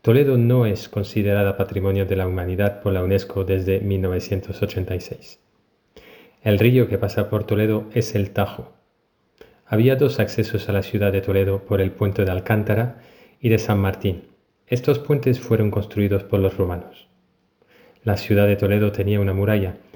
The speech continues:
que rodeaba la ciudad con unos cuatro coma cinco kilómetros de perímetro, cuya fortificación se había comenzado en mil doscientos noventa y siete.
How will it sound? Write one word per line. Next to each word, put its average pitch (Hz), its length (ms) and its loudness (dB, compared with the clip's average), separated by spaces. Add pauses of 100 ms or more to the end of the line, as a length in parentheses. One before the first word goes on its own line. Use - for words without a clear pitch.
(120)
que - 140 -2
rodeaba 117 460 4
la 127 100 4
ciudad 104 380 -2
con - 220 -4
unos 101 240 -2
cuatro 113 420 0
coma 101 180 -2
cinco 107 420 -2
kilómetros 101 560 -2
de 101 140 -2
perímetro, 92 680 -4 (420)
cuya 127 300 2
fortificación 107 800 -2
se - 120 -4
había 95 240 0
comenzado 98 640 -2
en 92 180 -2
mil 98 220 0
doscientos 98 500 -4
noventa 92 300 -4
y 90 60 -6
siete. - 380 -14